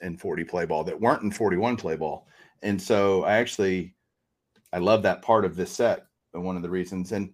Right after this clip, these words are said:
I think it's important when you bring up, like, Grover Cleveland Alexander, everybody knows Christy Mathewson, Walter Johnson, you know, the list of players that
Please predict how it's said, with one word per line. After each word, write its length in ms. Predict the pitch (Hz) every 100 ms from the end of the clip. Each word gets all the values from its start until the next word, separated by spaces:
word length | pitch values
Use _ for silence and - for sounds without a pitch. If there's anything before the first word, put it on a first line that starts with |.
| _ _ _
I 80 | - - -
think 120 | 208
it's 100 | 175
important 240 | 120 160
when 80 | 131
you 60 | 117
bring 180 | 135 123
up, 100 | 107
like, 180 | 107 -
Grover 280 | 113 101
Cleveland 360 | 92 107 95 92
Alexander, 800 | 90 87 90 156 170 95 87 - _ -
everybody 300 | 233 285 196
knows 300 | 160 143 -
Christy 360 | 120 101 85
Mathewson, 960 | 85 170 165 180 160 - 156 143 139 131
Walter 300 | 107 90 87
Johnson, 720 | 92 175 175 170 - 170 156 151 _ -
you 100 | 139
know, 280 | 135 - - - - 120
the 120 | 120
list 440 | 123 170 226 -
of 160 | 185 - _
players 480 | - 160 160 139 117
that 240 | 120 107